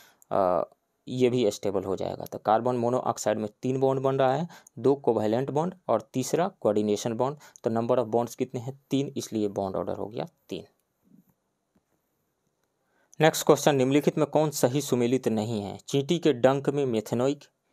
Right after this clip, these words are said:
एसिड पाया जाता है, फॉर्मिक एसिड इसको कहा जाता है, फॉर्मिक एसिड भी कहा जाता है, एच सी डबल ओ एच फॉर्मूला होता है। अ, अंगूर में टार्टरिक एसिड पाया जाता है, ये भी सही है, टार्टरिक एसिड। टार्टरिक एसिड का क्या फॉर्मूला होता है?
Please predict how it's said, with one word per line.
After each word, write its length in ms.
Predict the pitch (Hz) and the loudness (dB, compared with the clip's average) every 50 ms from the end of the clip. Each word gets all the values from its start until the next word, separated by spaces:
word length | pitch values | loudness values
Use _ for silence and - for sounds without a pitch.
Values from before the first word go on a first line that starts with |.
| _ _ _ | _ _ _
एसिड 260 | 135 135 - 139 - | -4 0 0 -2 0
पाया 200 | - 131 127 127 | 2 4 4 4
जाता 240 | 127 127 123 - 127 | 4 2 0 0 -2
है, 260 | 120 143 175 160 - _ _ | -4 -4 -10 -12 -14 _ _
फॉर्मिक 360 | - 127 123 123 139 135 139 | 2 2 4 4 0 0 0
एसिड 240 | 127 - - 120 123 | -2 -2 -2 -4 -4
इसको 240 | 117 - - - 113 | -6 -6 -8 -10 -2
कहा 220 | - 117 110 110 | -2 0 0 2
जाता 260 | 107 113 107 - 113 | 0 0 -2 -2 -4
है, 180 | 113 120 165 - _ _ _ _ _ | -6 -6 -10 -14 _ _ _ _ _
फॉर्मिक 360 | - - 123 120 135 135 135 123 | 0 0 2 2 2 0 0 0
एसिड 240 | 110 - 123 120 | 0 0 -4 -6
भी 200 | 123 117 131 139 | -4 -2 -2 -2
कहा 240 | 135 131 113 110 107 | 0 0 0 0 2
जाता 240 | 104 107 107 - 123 | 0 0 -2 0 -4
है, 120 | 135 - _ | -4 0 _
एच 140 | 135 135 135 | -2 -2 -2
सी 200 | - - 127 123 | -4 -4 -4 0
डबल 260 | 117 117 113 113 113 | 0 2 2 2 2
ओ 40 | 117 | 2
एच 180 | 110 135 151 - | 0 0 -2 -2
फॉर्मूला 380 | - - 113 113 110 104 107 | -2 -2 -2 0 0 0 0
होता 220 | 104 110 107 - 110 | 0 -2 -4 -4 -4
है। 300 | 120 - - _ _ _ _ _ _ - - - - - - - _ _ _ _ | -6 -6 -12 _ _ _ _ _ _ -20 -20 -20 -20 -20 -20 -20 _ _ _ _
अ, 160 | - - - _ | 0 0 2 _
अंगूर 360 | 151 151 156 156 170 180 185 175 | 4 4 6 6 4 4 4 4
में 120 | 175 170 | 0 0
टार्टरिक 480 | 170 - 120 113 - 113 110 117 117 - | 4 4 4 6 6 4 4 4 2 0
एसिड 220 | 113 - 131 127 | 0 0 -4 -2
पाया 200 | - 131 131 135 | 0 2 2 2
जाता 220 | 135 135 135 - | 2 0 -2 -2
है, 200 | 139 143 170 175 - _ - | -4 -4 -6 -8 -10 _ -10
ये 160 | 110 110 104 | -2 -2 0
भी 120 | 104 110 104 | 0 0 -2
सही 220 | - - 117 123 | 0 0 -2 -2
है, 160 | 127 151 175 _ _ _ _ | -2 -8 -12 _ _ _ _
टार्टरिक 460 | - 113 107 - 113 107 120 120 _ - _ | 0 0 2 2 2 0 0 -2 _ -4 _
एसिड। 360 | 135 139 - - 190 - - - _ _ _ _ _ _ _ _ _ _ _ _ _ _ _ _ | -4 -2 0 -2 -4 -4 -6 -20 _ _ _ _ _ _ _ _ _ _ _ _ _ _ _ _
टार्टरिक 420 | - 120 113 - 127 131 143 147 147 | 4 4 6 4 2 2 4 2 0
एसिड 220 | 139 - 151 - | 0 0 -2 -2
का 100 | - 151 | -2 -2
क्या 140 | - - 151 | 0 -2 -2
फॉर्मूला 340 | - - 143 147 151 156 151 | 0 -2 -2 0 0 0 0
होता 220 | 143 147 - 151 | -2 -2 -4 -4
है? 140 | 156 196 | -6 -6